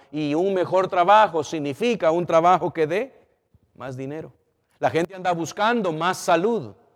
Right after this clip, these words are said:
La gente anda buscando tener más. La gente anda buscando al hombre o a la mujer ideal.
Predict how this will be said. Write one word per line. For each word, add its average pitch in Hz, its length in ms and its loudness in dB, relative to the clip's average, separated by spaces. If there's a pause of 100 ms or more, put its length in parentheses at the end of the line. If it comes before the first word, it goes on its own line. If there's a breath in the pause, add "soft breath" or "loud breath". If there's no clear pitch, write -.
(280)
La 147 120 2
gente 180 260 0
anda 202 200 4
buscando 208 680 2
tener 165 340 0
más. 202 540 -2 (180 soft breath)
La 147 140 0
gente 190 240 0
anda 214 200 6
buscando 214 760 2
al 156 260 4 (180)
hombre 247 560 6
o 165 120 10
a 165 40 12
la 156 120 10
mujer 220 560 6
ideal. 151 640 2